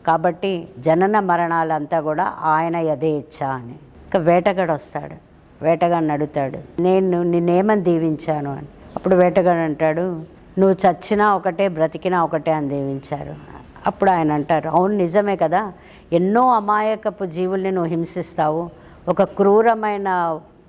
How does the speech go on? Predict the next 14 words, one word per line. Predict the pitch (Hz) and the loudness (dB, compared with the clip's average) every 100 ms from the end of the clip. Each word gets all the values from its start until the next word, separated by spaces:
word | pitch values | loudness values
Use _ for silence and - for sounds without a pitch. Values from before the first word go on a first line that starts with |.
| _ - | _ -2
ప్రవృత్తి | 170 175 214 220 220 | 0 2 -2 -2 -2
మార్గంలో | 190 180 170 175 170 175 | 2 0 0 -2 0 -2
నువ్వు | 160 151 | -2 -4
ఉంటావు, | 151 156 160 170 180 - - - | -4 0 0 -2 -8 -18 -14 -4
నీకు | 185 185 | 0 2
నివృత్తి | 180 170 214 214 202 | 2 2 0 2 2
మార్గం | 180 175 156 160 | 2 0 0 -4
తెలియదు, | 151 151 151 156 170 175 - - - 180 | -2 -4 0 -2 -2 -8 -14 -20 -6 -2
ప్రతి | 180 233 | 2 0
క్షణం | 196 - 220 220 214 | -2 -2 0 0 0
హింసాత్మకంగా | 196 190 214 208 208 208 190 196 190 190 180 - | -2 0 0 0 0 -4 0 -2 2 0 0 -12
ఉన్న | 165 165 170 | -6 -2 0
నీ | 175 170 | 0 -2
జీవితం | 147 175 185 180 226 | 0 0 0 0 -2